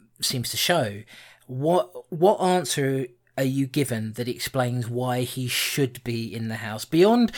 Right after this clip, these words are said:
what it does to the relationship, I understand that that's a byproduct of him being in the house, but what answer does the film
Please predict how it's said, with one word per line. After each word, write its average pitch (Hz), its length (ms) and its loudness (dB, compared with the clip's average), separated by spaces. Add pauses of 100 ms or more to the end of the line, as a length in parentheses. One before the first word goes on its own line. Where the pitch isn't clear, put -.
(160)
what 156 240 4
it 131 200 -2
does 196 300 6
to 123 60 -8
the 117 80 -2
relationship, 110 560 -4
I 147 140 6
understand 147 400 2
that 120 80 -2
that's 139 180 0
a 135 60 0
byproduct 131 760 2
of 110 100 -8
him 110 120 -6
being 104 300 -6
in 98 120 -10
the 101 80 -8
house, 101 300 -10
but - 180 -6 (280)
what 170 320 4
answer 180 260 2
does 139 160 -4
the 147 80 0
film 139 400 0